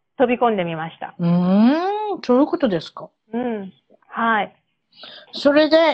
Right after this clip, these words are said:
Speaker 2: えっと、まあ、絵画に興味を持った、まあ、理由っていうか、
Speaker 1: うん。
Speaker 2: 何なんだろうなっていつも聞いてるんですけれども、
Speaker 1: うん。
Speaker 2: いかがですか？どれぐらい？
Speaker 1: あのね、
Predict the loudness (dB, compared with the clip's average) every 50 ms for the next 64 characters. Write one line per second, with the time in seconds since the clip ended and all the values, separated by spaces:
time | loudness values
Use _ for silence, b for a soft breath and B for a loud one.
0 | 0 2 2 2 2 2 -2 -2 _ 2 4 4 6 6 6 6 6 4 2 -4
1 | _ _ _ 2 2 2 2 2 2 2 2 2 -2 -2 -4 -6 -8 -14 _ _
2 | _ _ _ _ _ _ _ _ _ -6 -4 -4 -2 -4 -6 -6 -8 -10 -14 -16
3 | _ _ -12 -12 -12 -12 -12 _ _ _ _ _ _ _ _ _ _ _ _ _
4 | _ _ _ _ _ _ -10 -8 -8 -6 -6 -6 -4 -4 -6 -6 -8 -10 -12 -14
5 | -12 -8 -6 -4 -4 -4 -4 -4 -2 -2 0 2 2 2 2 0 -2 -4 -4 -4
6 | -4 -4 -4 -6 -6 -4 -4 -6 -6 -6 -8 -10 -10 -10 -12 -16 _ _ _ _
7 | _ _ _ _ -20 -4 0 0 2 2 2 0 0 0 -2 -4 -6 -8 -8 -6
8 | -6 -6 -4 -2 -2 0 0 0 0 -2 -4 -4 0 0 2 2 0 -2 -4 -8
9 | -12 -14 -14 -14 -6 -2 0 2 2 2 2 2 0 -2 -4 -4 -10 _ _ _
10 | _ _ _ _ _ _ _ _ _ _ _ _ _ _ _ _ _ _ _ _
11 | _ _ _ B B B B B _ _ -8 -4 -4 -2 -2 0 0 0 -2 0
12 | 0 -2 -2 -4 -6 -10 -12 -16